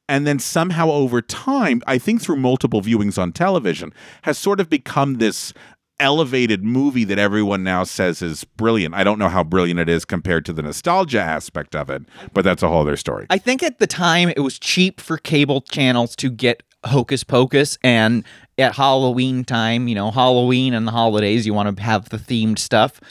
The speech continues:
Speaker 2: And so I think it was just a, "Oh, that's cheap, and it says Disney, and there's people that are familiar."
Speaker 1: And that w-, and we'll be okay.
Speaker 2: Yeah.
Speaker 1: We'll be okay. Okay. Well, um, Dick Tracy,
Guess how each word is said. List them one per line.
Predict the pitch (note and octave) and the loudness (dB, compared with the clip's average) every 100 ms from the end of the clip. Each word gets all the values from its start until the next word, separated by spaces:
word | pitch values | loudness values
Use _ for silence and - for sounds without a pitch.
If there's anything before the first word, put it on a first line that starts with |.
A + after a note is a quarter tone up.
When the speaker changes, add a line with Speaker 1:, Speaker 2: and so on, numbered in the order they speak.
| - - | -20 -10
Speaker 2:
And | - C3 | -6 -4
so | - B2 | 0 0
I | |
think | A2+ C3 A#2 | 2 -2 -2
it | |
was | A#2+ A2+ | -4 -2
just | B2+ - | -4 -2
a, | B2 G#2+ - | -2 -2 0
"Oh, | A3 G#3 | 2 2
that's | E3+ F3+ - | 2 -2 -2
cheap, | - - D3+ D#3+ | -10 -2 -2 0
and | C3+ | -4
it | - | -4
says | - C3+ A#2 | 0 0 2
Disney, | C#3 C#3 C#3+ D3 | 0 0 0 0
and | B2+ | 0
there's | A#2 - | -2 -2
people | C3+ C3 B2 | -4 0 2
that | A2 | 2
are | G#2+ | 2
familiar." | A#2+ A2 G2 D2+ E2 A#2+ _ _ _ _ | 0 0 0 -2 -4 -6 _ _ _ _
Speaker 1:
And | D3 C#3 B2+ | 0 0 0
that | C3 A2+ | -2 -2
w-, | A2+ A2+ | -2 0
and | G#2+ G2 F#2+ | -2 -2 -4
we'll | G2+ G#2+ | -2 0
be | G#2 | 2
okay. | F2 - D2+ - | 0 -2 -6 0
Speaker 2:
Yeah. | A2 - | 0 0
Speaker 1:
We'll | F2+ | -4
be | D#2+ C#2+ | -4 -6
okay. | - - - - | -10 -18 -20 -8
Okay. | F#2 - - - - - - | -8 -6 -10 -14 -20 -20 -8
Well, | D3 F3+ F3 D#3 | 0 2 2 0
um, | F3 E3 D#3 - B2+ | 0 0 -2 -12 -14
Dick | - G4 - | -4 -4 -4
Tracy, | - - B2 G2+ - D#2 | -4 0 0 -2 -4 -8